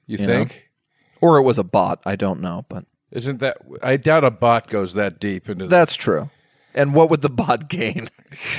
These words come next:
Speaker 2: from commenting on I, I think everyone's a bot now.
Speaker 1: We
Speaker 2: You
Speaker 1: gotta
Speaker 2: know
Speaker 1: get
Speaker 2: that
Speaker 1: over to
Speaker 2: I,
Speaker 1: that
Speaker 2: I
Speaker 1: Dubai. That's 'cause that's where everybody's gonna go when the world is on fire.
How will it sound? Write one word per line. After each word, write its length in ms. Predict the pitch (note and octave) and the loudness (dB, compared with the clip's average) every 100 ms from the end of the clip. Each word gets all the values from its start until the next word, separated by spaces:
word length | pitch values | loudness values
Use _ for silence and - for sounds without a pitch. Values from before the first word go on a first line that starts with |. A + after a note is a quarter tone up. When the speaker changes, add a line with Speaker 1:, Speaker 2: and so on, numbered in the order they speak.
| - | -6
Speaker 2:
from 200 | C4 B2 | -4 -2
commenting 520 | B2+ B2 A#2 G#2+ - G#2 | 0 0 2 0 -2 -2
on 120 | G#2 | 0
I, 280 | C3+ D#3+ E3 | 2 4 2
I 40 | |
think 240 | D#3+ D#3+ A#2+ | 2 0 2
everyone's 360 | G2+ F#2 F2+ | 2 0 -4
a 60 | - | -8
bot 320 | - F#2 F2+ | -6 -6 -8
now. 160 | F2 - _ - B2+ | -12 -14 _ -12 -4
Speaker 1:
We 80 | |
Speaker 2:
You 100 | D3 F3+ | 2 4
Speaker 1:
gotta 60 | |
Speaker 2:
know 100 | B3 | 4
Speaker 1:
get 60 | F3+ | 4
Speaker 2:
that 100 | E3 | 4
Speaker 1:
over 140 | C3+ | 2
to 220 | - A#2 D#3+ | -4 -2 0
Speaker 2:
I, 80 | |
Speaker 1:
that 120 | D3 D3+ | 2 4
Speaker 2:
I 80 | D3 | 2
Speaker 1:
Dubai. 520 | B2+ A#2+ C#3 B2+ G#2+ | 2 4 4 6 4
That's 240 | A#2+ - | 0 -2
'cause 160 | - B2 | -4 0
that's 200 | C#3 - | 0 0
where 120 | C#3 | 2
everybody's 320 | C3 B2+ B2 G2+ | 2 2 0 0
gonna 180 | A2+ | -4
go 280 | G2 B2+ B2+ | 0 2 4
when 120 | A2+ | 2
the 100 | G#2 | -2
world 440 | G2 A2+ B2+ A#2+ G#2+ | 0 2 4 4 0
is 160 | F#2 | -4
on 180 | G2+ F#2 | -6 -8
fire. 320 | - G2 F#2 | -6 -4 -2